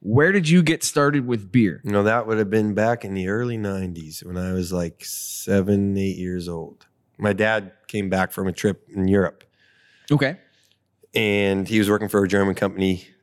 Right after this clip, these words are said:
Speaker 2: based out of here, kinda near Zelienople. So they took him over there to show, like, their plants that they, what they were doing. It was a vinyl extrusion. They did, like, the windows and door frames in vinyl.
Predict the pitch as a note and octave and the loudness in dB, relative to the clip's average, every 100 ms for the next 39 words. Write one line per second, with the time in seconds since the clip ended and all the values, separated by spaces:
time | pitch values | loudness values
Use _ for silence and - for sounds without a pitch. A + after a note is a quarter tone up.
0 | - G#2 F#2 F#2 F#2 F#2+ F#2+ F#2 F2 - | -2 0 2 0 0 2 2 2 -2 -16
1 | - G2 F#2 F#2 F2+ F#2 F#2 F2+ F#2 - | -6 -2 0 2 2 2 2 4 2 0
2 | E2+ - _ _ _ _ _ - - B2 | -10 -10 _ _ _ _ _ -12 -2 -2
3 | A2 B2+ A2+ G#2 G2 A2 G2 - G2 G2 | 0 -2 2 2 4 2 2 0 0 0
4 | G2+ G2 - G2 F#2+ F#2 - F#2 F#2 G2+ | 2 0 2 0 0 -4 -6 -6 0 2
5 | F#2+ F#2 F#2 F2+ - F#2 F#2 F2+ F#2+ F#2+ | 2 4 2 0 -4 -6 -4 -6 -6 -2
6 | G#2+ G#2+ G2+ - G#2+ G2 G2+ G2+ G#2 G2+ | 0 2 0 0 -2 2 0 0 0 0
7 | - G2+ A2 G#2+ G#2 F#2+ G2 G2+ G2 F#2+ | 0 2 2 4 2 0 0 0 0 -4
8 | F2+ F2+ - F#2+ F2+ F#2+ F#2+ F#2 | -8 -8 -8 -4 -4 -2 -4 -4